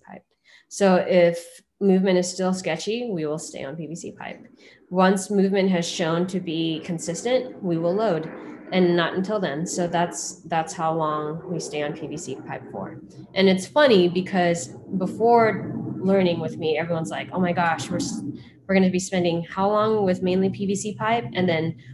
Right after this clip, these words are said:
once they get to class, they're like, "Do we have to? Like, I like my P V C pipe just fine." So generally it's funny because they don't want, they, they want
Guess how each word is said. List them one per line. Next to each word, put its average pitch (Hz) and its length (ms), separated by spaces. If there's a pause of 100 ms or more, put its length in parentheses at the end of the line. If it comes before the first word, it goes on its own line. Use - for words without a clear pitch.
once 202 280
they 190 120
get 180 200
to 185 60
class, 175 360
they're 165 160
like, 160 320 (440)
"Do 202 120
we 208 100
have 180 280
to? 214 400 (100)
Like, 165 320 (100)
I 196 120
like 208 200
my 190 120
P 185 180
V 180 80
C 175 160
pipe 156 240
just - 200
fine." 139 220
So 180 140
generally 220 560
it's - 260
funny 180 380
because 170 400 (1500)
they 202 160
don't 196 200
want, 175 280 (260)
they, 196 320
they 196 140
want 185 400